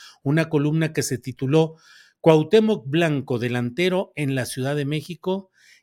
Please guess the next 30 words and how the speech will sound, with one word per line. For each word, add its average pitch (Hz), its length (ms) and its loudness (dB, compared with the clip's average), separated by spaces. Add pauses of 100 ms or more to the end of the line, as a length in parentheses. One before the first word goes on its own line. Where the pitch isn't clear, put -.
(120)
y 127 60 -2
en 131 80 0
la 123 140 -4
cual 185 180 -6
se 208 160 -4
dice 185 440 -8
que, 147 600 -6 (360)
dice 151 1120 -4
Oscar 151 380 -6
Cedillo, 156 540 -4 (300)
que 156 120 -2
hay 160 100 0
una 196 180 0
idea 165 300 -2
que 147 100 -4
trae 147 300 -4
desde 135 280 -4
hace 147 200 -4
algunas 135 340 -6
semanas 131 440 -8
el 107 100 -8
presidente 123 500 -10
López 117 340 -10
Obrador: 110 420 -12 (480)
aprovechar 143 600 2
la 190 160 0
popularidad 135 680 0
de 175 100 -4
Cuauhtémoc 135 580 -2
Blanco, 123 560 -2